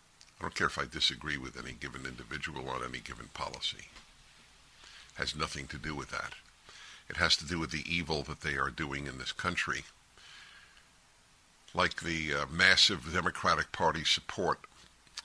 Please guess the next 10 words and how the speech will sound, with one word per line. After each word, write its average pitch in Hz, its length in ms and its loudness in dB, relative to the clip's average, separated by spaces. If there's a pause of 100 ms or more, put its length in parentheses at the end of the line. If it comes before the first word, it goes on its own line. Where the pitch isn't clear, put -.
(400)
for - 140 -6
taking 87 420 0
mentally 85 460 2
ill 76 160 2
kids 73 420 0
and 69 100 -2
chopping 80 400 2
their 64 140 0
breasts 76 400 2
off. - 400 -8